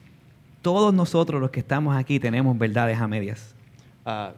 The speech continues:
Speaker 2: repita eso, por favor.
Speaker 1: Todos los que estamos aquí tenemos verdades a medias.
Speaker 2: Uh, all of us, we have half truths.
Speaker 1: Tenemos pecados que trabajar.
Speaker 2: We have sins that we have to work.
Speaker 1: Todos tenemos algo que aprender.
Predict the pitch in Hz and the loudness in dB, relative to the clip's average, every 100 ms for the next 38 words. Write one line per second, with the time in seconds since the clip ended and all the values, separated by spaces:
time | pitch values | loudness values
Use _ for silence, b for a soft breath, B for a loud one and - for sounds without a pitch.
0 | - 120 120 - - - - 143 151 175 | -20 -20 -20 -20 -20 -20 -8 0 4 4
1 | 175 156 151 151 135 143 123 127 143 131 | 2 0 0 0 0 -2 -2 0 0 2
2 | 131 120 123 139 127 123 117 110 104 - | 0 2 0 0 -2 -2 -2 -2 -4 -10
3 | - - - - 127 135 156 143 117 127 | -18 -20 -16 -6 -2 0 0 0 -2 -2
4 | 127 123 120 127 127 - 135 110 - - | -2 -2 -2 -4 -4 -6 -6 -8 -14 -20
5 | B B B 151 165 170 156 135 143 160 | B B B 2 2 0 0 0 0 0
6 | 151 143 143 123 117 - - 107 117 113 | -2 -2 0 -2 -4 -8 -16 -14 -10 -12
7 | - 131 147 131 117 104 113 - 107 107 | -10 -10 -8 -8 -8 -8 -12 -12 -10 -4
8 | 107 185 202 196 180 196 196 - 175 185 | 2 4 4 2 2 2 0 -2 0 0
9 | 175 156 143 131 127 120 107 | 0 -2 -2 -2 -4 -4 -4